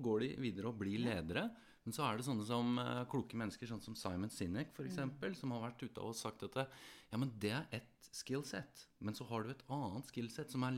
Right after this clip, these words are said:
Speaker 1: mer sånne human skills, altså mellommenneskelige, eh, egenskaper som du snakker om nå, ikke sant? Hvordan ta vare på de ansatte,
Speaker 2: Mm.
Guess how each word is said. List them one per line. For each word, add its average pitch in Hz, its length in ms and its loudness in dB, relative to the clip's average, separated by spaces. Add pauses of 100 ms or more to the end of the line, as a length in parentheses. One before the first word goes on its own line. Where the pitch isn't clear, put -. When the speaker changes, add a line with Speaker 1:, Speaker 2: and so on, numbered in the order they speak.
Speaker 1:
mer 107 240 0
sånne 120 240 -2 (100)
human 135 320 0
skills, 120 480 0
altså 101 200 0
mellommenneskelige, 101 1400 -2 (500)
eh, 110 880 -2 (540)
egenskaper 92 520 0
som 113 180 0
du 104 120 -2
snakker - 380 -6
om 110 100 0
nå, 160 120 0
ikke 170 80 -6
sant? 151 200 -2
Hvordan 107 300 -2
ta 127 120 -6
vare 117 280 -6
på 101 160 -10
de 123 100 -4
ansatte, 98 640 -6
Speaker 2:
Mm. 160 80 -6